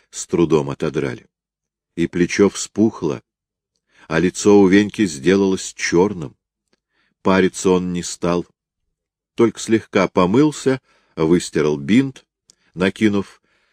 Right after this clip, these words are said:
на спину полотенце, подождал в предбаннике, пока я попарюсь, и перевяжу ему плечо.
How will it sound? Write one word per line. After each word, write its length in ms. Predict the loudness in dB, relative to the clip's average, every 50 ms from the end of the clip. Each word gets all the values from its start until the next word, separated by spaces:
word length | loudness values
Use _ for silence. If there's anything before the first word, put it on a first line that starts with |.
| _ _ _ _
на 240 | -4 -2 0 0 0
спину 340 | -2 -4 -4 -2 -2 -2 -4
полотенце, 720 | -2 -2 0 0 0 0 0 -2 -2 -2 -4 -12 -16 -12 _
подождал 500 | -4 -2 0 0 0 0 0 0 -2 -2
в 80 | -2 -4
предбаннике, 840 | -6 -6 -6 -2 -2 0 0 0 0 -4 -6 -8 -6 -4 -4 -4 -6 _ _
пока 280 | -8 -6 -4 -2 -2
я 120 | -2 -2 -2
попарюсь, 680 | -2 -4 -4 -2 0 0 0 0 -2 -6 -10 -16 -20 _ _ _ _ _ _ _ _ _ _ -6
и 100 | -6 -4
перевяжу 500 | -2 0 0 2 2 0 0 0 0 -2
ему 220 | -2 -2 -4 -10
плечо. 500 | -12 -12 -12 -12 -12 -12 -10 -12 -12 -12